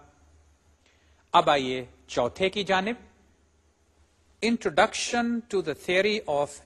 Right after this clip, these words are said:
N P completeness۔ N P complete problems are those for which no efficient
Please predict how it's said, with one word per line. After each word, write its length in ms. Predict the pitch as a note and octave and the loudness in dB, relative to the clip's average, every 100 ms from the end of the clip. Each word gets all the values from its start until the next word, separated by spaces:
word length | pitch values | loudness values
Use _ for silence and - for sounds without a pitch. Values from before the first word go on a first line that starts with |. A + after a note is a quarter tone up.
| _ | _
N 240 | - F#3+ F#3+ | -6 -4 -6
P 300 | - F#3 F#3 - _ _ - | -8 -8 -8 -12 _ _ -6
completeness۔ 800 | C3+ - D#3+ G3 - A2+ G2 - - - _ _ _ _ - _ _ _ _ _ _ _ - - _ _ _ _ _ _ _ - | -6 -6 -4 -4 -4 -10 -8 -6 -8 -12 _ _ _ _ -20 _ _ _ _ _ _ _ -20 -20 _ _ _ _ _ _ _ 2
N 200 | A3+ A#3+ | 2 2
P 180 | A#3+ B3 | -2 -2
complete 680 | F#3 C3+ - F#3+ A3 - | -2 -4 -4 -2 -4 -8
problems 1040 | - G3 F#3 C#3 C3 C#3+ _ _ _ - - _ _ _ | 0 0 2 -6 -6 -12 _ _ _ -20 -20 _ _ _
are 180 | B2 A#2 | -2 -2
those 600 | A2 C#3 E3 G3+ A3 - - _ | 2 4 6 4 0 -6 -16 _
for 260 | - D3 B2 | -8 -4 -2
which 340 | D#3+ F#3 - - | 0 -2 -6 -10
no 580 | B2 A#2+ C3 G3+ A#3 B3 - | -10 -4 6 8 8 6 -2
efficient 680 | C#3+ - A#3 - G3+ - | -10 -4 -2 -2 -4 -6